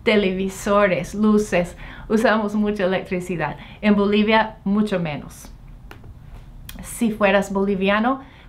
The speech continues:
tendrías setenta y tres por ciento más bebés, ¿sí? Entonces tienen más hijos en Bolivia.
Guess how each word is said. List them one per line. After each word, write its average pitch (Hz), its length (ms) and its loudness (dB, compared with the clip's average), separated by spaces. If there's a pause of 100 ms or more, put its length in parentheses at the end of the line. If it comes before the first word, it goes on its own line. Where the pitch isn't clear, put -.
tendrías 214 640 2
setenta 208 580 0
y 202 80 0
tres 196 280 -2
por 196 200 -4
ciento 190 500 -2
más 170 640 -2
bebés, 226 880 0 (120)
¿sí? - 200 -8
Entonces 202 340 -2
tienen 185 300 0
más 190 240 0
hijos - 600 -4
en 175 180 -2
Bolivia. 165 560 -8